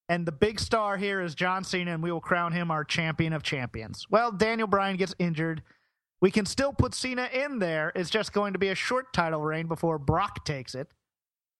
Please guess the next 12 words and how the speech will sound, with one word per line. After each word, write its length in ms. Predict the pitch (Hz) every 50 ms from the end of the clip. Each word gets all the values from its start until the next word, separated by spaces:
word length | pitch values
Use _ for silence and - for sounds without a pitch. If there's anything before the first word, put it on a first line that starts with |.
| _ _
And 100 | - 208 208
it'll 80 | 214 196
be 100 | 196 214
another 300 | 214 202 208 202 214 196
short 340 | - - - 208 208 196 -
title 260 | 208 196 190 190 190
reign 180 | 185 190 190
before 300 | 180 180 165 180 185 180
Cena 320 | 170 - 190 180 170 175 165
gets 240 | 143 160 165 - 175
it 180 | 160 151 _
back. 400 | - 247 262 269 262 - - _